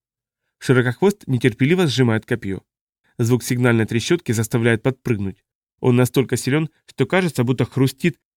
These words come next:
раскалываясь его собственный панцирь. Звук возвращается эхом, позволяя отчетливо представить поле битвы.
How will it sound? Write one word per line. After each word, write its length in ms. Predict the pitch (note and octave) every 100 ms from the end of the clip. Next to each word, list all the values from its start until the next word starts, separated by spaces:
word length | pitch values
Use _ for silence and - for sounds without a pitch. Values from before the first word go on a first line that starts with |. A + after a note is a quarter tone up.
| _ _
раскалываясь 640 | C3 - E3+ E3+ B2 -
его 140 | B2 B2
собственный 460 | C#3+ A#2 B2+ B2+
панцирь. 460 | - G2+ F#2+ - - _ _ _ _ _ _
Звук 300 | A#2 C3+ -
возвращается 640 | A#2+ A#2+ A2+ B2+ A2+ - -
эхом, 280 | D#3 B2+ G#2+
позволяя 400 | A#2 B2 B2 B2
отчетливо 540 | B2 - E3+ C#3 A#2
представить 500 | A#2 A2+ D3 C3+ G#2+
поле 240 | B2 A2+
битвы. 360 | A2+ G#2 -